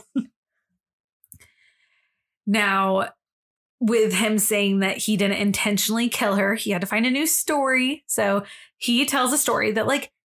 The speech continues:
maybe, like, somehow just, like, uh, uh, perhaps it was, it was completely accidental, right? Like, oh, I don't know how, but, like, I think, um, she maybe died because she, like,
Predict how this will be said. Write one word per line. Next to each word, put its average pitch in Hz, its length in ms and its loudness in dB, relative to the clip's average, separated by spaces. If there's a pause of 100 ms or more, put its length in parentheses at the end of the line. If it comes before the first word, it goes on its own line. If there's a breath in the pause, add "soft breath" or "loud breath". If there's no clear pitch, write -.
(140)
maybe, 269 920 -4
like, 262 260 -6 (100)
somehow 277 600 0
just, 269 280 -4
like, 320 240 -2
uh, 349 400 0
uh, 302 400 -2 (640 loud breath)
perhaps 240 760 0 (120)
it 330 320 0
was, 320 160 0
it 294 180 0
was 240 160 0
completely 214 480 0
accidental, 330 580 0
right? 233 300 0
Like, 277 240 -2
oh, 381 500 0 (100)
I - 40 0
don't 554 180 -2
know 571 100 -2
how, 508 380 0
but, - 120 0
like, 349 180 -4 (760 soft breath)
I 359 240 0 (320)
think, 359 760 0
um, 302 680 0 (200)
she - 160 0
maybe 277 200 2
died 277 500 2
because 269 340 0
she, 277 160 0
like, 240 260 0